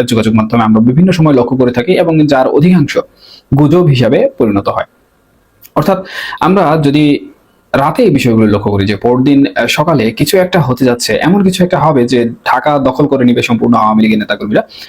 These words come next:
এবং, আহ, শেখ হাসিনা পরের দিনই হয়তো বা বাংলাদেশে ফিরে আসবেন। কিন্তু পরদিন সকালে আমরা ঘুম থেকে উঠে দেখি যে আসলে এ ধরনের কোনো ঘটনা ঘটছে না। যাই হোক, এই যে গুজব প্রচার অপপ্রচারের একটি ভিত্তি বাংলাদেশে তৈরি হয়েছে,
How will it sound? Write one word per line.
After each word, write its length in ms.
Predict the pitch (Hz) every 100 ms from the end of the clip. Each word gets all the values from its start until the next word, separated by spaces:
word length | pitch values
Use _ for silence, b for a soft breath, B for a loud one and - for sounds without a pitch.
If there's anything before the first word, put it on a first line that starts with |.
| B B -
এবং, 280 | 156 196 233
আহ, 220 | 143 117
শেখ 180 | - 175
হাসিনা 240 | 190 175
পরের 260 | 160 160 165
দিনই 160 | 175
হয়তো 200 | 127 123
বা 120 | 117
বাংলাদেশে 460 | 165 135 104 - - - _
ফিরে 200 | - 107
আসবেন। 240 | 92 - - _ _ _ _ _ _ -
কিন্তু 220 | 240 180
পরদিন 320 | 156 160 185
সকালে 320 | 180 190 165
আমরা 180 | 117 127
ঘুম 180 | 120 143
থেকে 180 | 151 139
উঠে 180 | 131 127
দেখি 360 | 120 127 123
যে 100 | -
আসলে 300 | 104 104 120 - _
এ 60 | 120
ধরনের 180 | 107 107
কোনো 180 | 104 101
ঘটনা 340 | 92 123 - B B B B 117
ঘটছে 240 | 113 95 95
না। 120 | - _ B B
যাই 140 | 147 208
হোক, 340 | 233 - - _ -
এই 120 | 233
যে 320 | 220 143 - 147
গুজব 340 | 135 143 160 143 -
প্রচার 300 | - 127 135
অপপ্রচারের 640 | 135 - 123 123 131 117 123 -
একটি 260 | - - 107
ভিত্তি 320 | 147 147 135
বাংলাদেশে 400 | 104 104 104 110
তৈরি 260 | 104 101 101
হয়েছে, 300 | 95 -